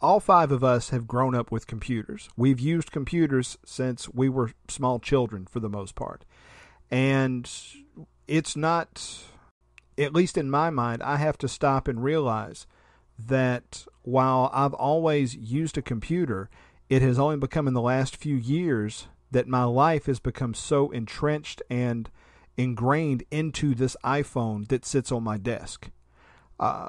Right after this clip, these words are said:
all of my communication, all of my text messages, all of my email, all of my invoices, all of my bank information, all of my personal information is tied into that little device. All of my memories with my photos and everything else.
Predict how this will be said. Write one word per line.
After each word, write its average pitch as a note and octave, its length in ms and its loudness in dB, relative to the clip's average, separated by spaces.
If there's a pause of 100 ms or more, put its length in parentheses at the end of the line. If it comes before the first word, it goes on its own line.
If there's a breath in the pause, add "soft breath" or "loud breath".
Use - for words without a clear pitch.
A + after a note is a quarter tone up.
all D#3 300 4
of - 100 0
my C#3 160 -2
communication, C3 720 0
all A#2+ 260 -2
of B2+ 120 -2
my A2+ 140 -2
text - 400 -4
messages, A2 500 -6
all A#2 180 -4
of A2+ 140 -6
my G#2+ 200 -2
email, C3+ 480 0
all A2+ 260 0
of G#2+ 100 -6
my G#2 140 -4
invoices, C#3 840 0 (460 soft breath)
all C#3 260 2
of C3+ 140 -2
my A#2 100 0
bank G#2 340 -2
information, D#3+ 680 0 (560 soft breath)
all D3 220 6
of D#3 80 -4
my E3 100 0
personal F3 540 -2
information A2 580 -6
is C#3 160 -4
tied G#3 320 0
into C3 140 0
that C#3+ 200 0
little C#3+ 200 -2
device. F#3+ 560 -4 (240)
All C#3+ 200 4
of C3+ 100 0
my A#2+ 140 0
memories D#3+ 480 0
with C3+ 140 -2
my G#2 100 -4
photos E3+ 580 2
and A#2 220 -10
everything D3 500 -4
else. - 300 -6